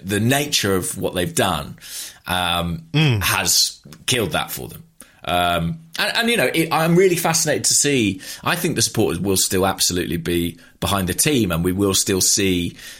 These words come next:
Speaker 1: um, a bit of a lift there when we get the fans back. But, uh, yeah, it, it, it's just interesting, isn't it? It's kind of not how.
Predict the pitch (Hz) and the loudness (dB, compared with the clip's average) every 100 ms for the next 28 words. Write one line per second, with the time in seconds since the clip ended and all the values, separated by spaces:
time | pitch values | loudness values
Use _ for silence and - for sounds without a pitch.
0 | - 82 87 87 85 - 85 101 95 104 | -8 -2 0 0 -2 -4 -2 0 2 2
1 | 98 - - 92 82 85 - - 90 90 | 2 -2 0 0 0 -2 -8 -8 -4 -2
2 | 87 101 - 87 92 85 82 - 110 78 | -2 -4 -6 -6 -4 -4 -4 -2 -2 -2
3 | - - - - - - - _ _ 113 | -6 -16 -20 -20 -18 -18 -20 _ _ 0
4 | 101 98 98 95 92 90 87 - _ _ | 2 2 2 2 2 0 -2 -8 _ _
5 | _ _ _ - 160 - - - 120 120 | _ _ _ -4 -2 -2 -6 -4 -2 0
6 | 135 160 151 156 170 165 156 - - 104 | 0 0 0 0 0 0 0 0 0 0
7 | 117 110 95 - 98 - 127 110 120 127 | 0 0 0 0 -2 0 0 2 2 2
8 | 117 - 113 110 104 98 | 2 0 0 2 2 0